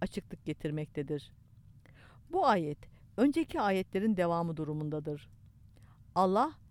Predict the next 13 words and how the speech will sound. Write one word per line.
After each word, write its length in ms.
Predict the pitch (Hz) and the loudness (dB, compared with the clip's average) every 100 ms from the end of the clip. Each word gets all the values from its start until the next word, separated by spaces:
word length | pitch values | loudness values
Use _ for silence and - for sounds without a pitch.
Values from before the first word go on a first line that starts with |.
| - - | -20 -4
güvence 460 | 226 240 240 226 - | 2 4 4 2 -2
istemeyi 680 | 196 - 175 160 170 262 311 - - - - | -8 -4 -2 0 0 -2 -6 -18 -20 -16 0
önemi 380 | 202 254 277 247 | 4 6 4 2
dolayısıyla 600 | 214 214 214 - 190 180 | 2 2 0 -2 -2 0
ele 180 | 165 165 | 0 -2
almaktadır. 840 | 151 156 151 - 151 143 147 - - - - - - - - - - - - - - - - - - - - - - | -2 -4 -6 -8 -8 -6 -8 -10 -18 -20 -18 -16 -16 -20 -20 -20 -20 -20 -20 -20 -20 -20 -20 -20 -20 -20 -20 -18 2
Allah'ın 520 | 202 269 294 277 392 | 4 6 4 2 -4
kelamını 800 | 370 277 214 180 170 165 165 143 | -4 0 2 2 0 -2 -4 -4
dinleyinceye 640 | 180 190 196 214 240 175 165 | 0 2 2 4 4 2 0
kadar 340 | - 151 160 - | -2 -4 -4 -4
ona 200 | 170 190 - - | -2 -2 -2 -2
eman 400 | 170 170 165 156 | -2 0 -2 -2
ver. 340 | 151 147 | -4 -6